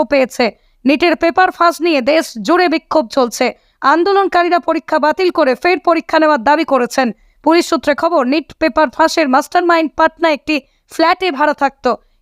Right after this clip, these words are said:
ইতিমধ্যেই পাটনার শাস্ত্রীনগর থানায় অমিত আনন্দের বিরুদ্ধে মামলা দায়ের করা হয়েছে। পুলিশের জিজ্ঞাসাবাদে যে পেপার ফাঁসের কথা স্বীকার করেছে। অমিত আনন্দের স্বীকারোক্তি অনুসারে সে মুঙ্গের জেলার বাসিন্দা,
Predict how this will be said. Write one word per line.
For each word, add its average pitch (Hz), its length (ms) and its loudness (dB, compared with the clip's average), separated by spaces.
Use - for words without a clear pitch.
ইতিমধ্যেই 349 560 2
পাটনার 320 360 0
শাস্ত্রীনগর 339 640 0
থানায় 311 340 2
অমিত 294 200 -2
আনন্দের 294 360 0
বিরুদ্ধে 277 380 -2
মামলা 339 360 2
দায়ের 294 220 0
করা 262 260 0
হয়েছে। 233 320 -4
পুলিশের 359 360 2
জিজ্ঞাসাবাদে 339 600 -2
যে 277 120 0
পেপার 311 320 0
ফাঁসের 320 420 -2
কথা 294 220 0
স্বীকার 320 340 -2
করেছে। 233 380 -4
অমিত 320 260 2
আনন্দের 370 400 0
স্বীকারোক্তি 339 440 -2
অনুসারে 320 420 0
সে 302 160 -2
মুঙ্গের 302 400 0
জেলার 285 280 0
বাসিন্দা, 302 440 0